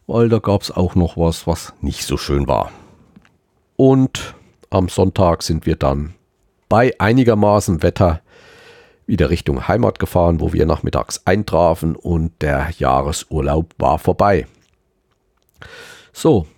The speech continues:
da habe ich euch jetzt zwei Folgen vom Urlaub erzählt. Damit mache ich auch heute erstmal Schluss.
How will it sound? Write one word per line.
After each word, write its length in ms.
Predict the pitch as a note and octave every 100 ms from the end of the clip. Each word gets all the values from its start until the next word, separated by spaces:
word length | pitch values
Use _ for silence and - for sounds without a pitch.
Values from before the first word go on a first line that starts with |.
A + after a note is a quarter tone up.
| _
da 160 | F#2+ F2+
habe 160 | G#2+
ich 80 | A#2
euch 140 | A2+ A2
jetzt 180 | G#2+
zwei 220 | - G2 A2+
Folgen 300 | A#2 A2+ G#2+
vom 200 | G2 D2
Urlaub 240 | C3+ B2+
erzählt. 520 | C3 - C3+ D3+ - _ _ _ _ _ _ _ _ -
Damit 380 | G#2 G#2+ G2 -
mache 220 | F#2 G2
ich 160 | -
auch 200 | F#2+ F2
heute 400 | - G#2 A#2 A2 - - -
erstmal 340 | F2 - -
Schluss. 480 | - - E3+ -